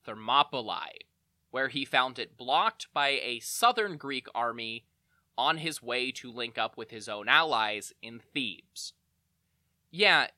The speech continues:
if not for having to fight for control of Thessaly, this would be a near exact repeat of Xerxes' march through Greece. But in this case, Athens, rather than Sparta,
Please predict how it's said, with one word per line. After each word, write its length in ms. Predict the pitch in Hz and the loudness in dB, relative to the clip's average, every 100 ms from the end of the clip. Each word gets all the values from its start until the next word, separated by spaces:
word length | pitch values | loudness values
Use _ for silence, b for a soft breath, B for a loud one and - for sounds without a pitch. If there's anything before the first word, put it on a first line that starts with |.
| - | -4
if 200 | 175 202 | -4 0
not 180 | 240 | 0
for 160 | 285 240 | 2 -2
having 320 | 208 196 175 | 2 0 0
to 140 | - 135 | -8 -12
fight 440 | - - 143 185 _ | -12 0 0 0 _
for 160 | - 175 | -8 -8
control 460 | - 185 196 175 160 | -6 -8 -6 -6 -6
of 80 | |
Thessaly, 640 | - 151 160 196 190 214 214 _ _ _ _ 123 | 0 2 2 0 -6 -8 -10 _ _ _ _ -6
this 300 | 160 254 - | -2 -2 -6
would 300 | 233 254 208 - | -6 -8 -8 -8
be 300 | 214 214 214 | -6 -4 -4
a 180 | 180 190 | -2 -4
near 340 | 165 170 190 | -2 -2 -2
exact 720 | 175 160 156 120 127 135 147 | -2 -6 -12 -2 6 6 4
repeat 640 | 127 139 165 - 127 117 - | -8 -10 -10 -10 -10 -10 -6
of 180 | 127 127 | -6 -6
Xerxes' 720 | 120 131 185 208 - 120 107 | -8 0 0 0 -6 -8 -10
march 420 | 123 117 113 - - | -6 -4 -4 -6 -16
through 180 | 113 98 | -16 -16
Greece. 640 | 107 87 76 - - - _ _ _ _ _ _ | -14 -16 -14 -14 -14 -16 _ _ _ _ _ _
But 120 | 127 | -2
in 140 | 131 127 | -2 0
this 260 | 190 285 | 0 0
case, 520 | - 131 101 104 - - - | -4 -6 -6 -6 -14 -6 4
Athens, 600 | 190 196 123 82 69 - | 6 6 2 -8 -10 -4
rather 320 | 123 131 131 | 2 4 2
than 160 | 120 113 | -8 -10
Sparta, 640 | - - 190 170 104 - | -8 0 2 2 0 -8